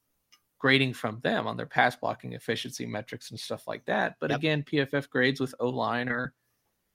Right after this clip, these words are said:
Speaker 1: very bad. Uh, they'll just,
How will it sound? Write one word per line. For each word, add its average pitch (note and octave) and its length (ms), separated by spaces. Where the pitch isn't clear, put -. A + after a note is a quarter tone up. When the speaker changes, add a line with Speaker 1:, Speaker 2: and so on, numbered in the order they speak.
Speaker 1:
very G#2+ 440
bad. - 420
Uh, A#2 80
they'll A#2+ 200
just, B2+ 180